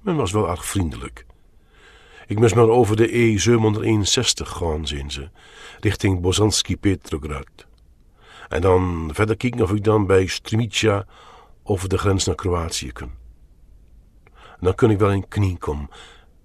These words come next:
En vandoor was het misschien mogelijk om de E eenenzestig te volgen, omhoog richting Bihać. Tweehonderd kilometer verder en vier uur later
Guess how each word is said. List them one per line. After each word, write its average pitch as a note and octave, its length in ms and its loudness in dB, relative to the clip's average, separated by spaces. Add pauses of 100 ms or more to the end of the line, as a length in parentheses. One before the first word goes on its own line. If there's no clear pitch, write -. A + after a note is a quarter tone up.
(440)
En F#2 180 -4
vandoor A2 260 4
was G#2+ 100 2
het - 100 -2
misschien A2+ 240 -2
mogelijk F#2+ 360 0
om F#2+ 120 0
de F#2 220 -4
E F#2 80 -2
eenenzestig F2+ 480 -2
te - 120 -8
volgen, D2 420 -8 (560)
omhoog - 400 -6
richting E2 320 -6
Bihać. C#2+ 400 -10 (3000)
Tweehonderd C3+ 400 2
kilometer G#2 480 -2
verder E2+ 320 0
en E2+ 260 -2
vier G2+ 260 -2
uur F#2+ 120 0
later E2+ 420 0